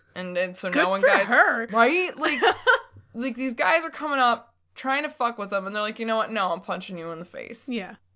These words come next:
Speaker 1: Now, of course, Ian MacKaye of Fugazi only sees the women's side of it punching the men,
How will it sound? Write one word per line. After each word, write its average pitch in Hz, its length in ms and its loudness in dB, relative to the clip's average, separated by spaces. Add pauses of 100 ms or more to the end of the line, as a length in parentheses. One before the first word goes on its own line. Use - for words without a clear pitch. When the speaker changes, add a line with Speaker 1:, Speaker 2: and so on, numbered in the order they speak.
Speaker 1:
Now, 220 140 0
of 226 80 -8
course, 247 260 0
Ian 226 220 -2
MacKaye 180 580 -4
of 202 180 -12
Fugazi 170 560 -4
only 269 360 2
sees 170 500 -4
the 175 160 -6
women's 190 400 -4
side 156 280 -2
of 151 100 -6
it 156 180 -4
punching 175 320 -8
the 156 60 -10
men, 180 460 0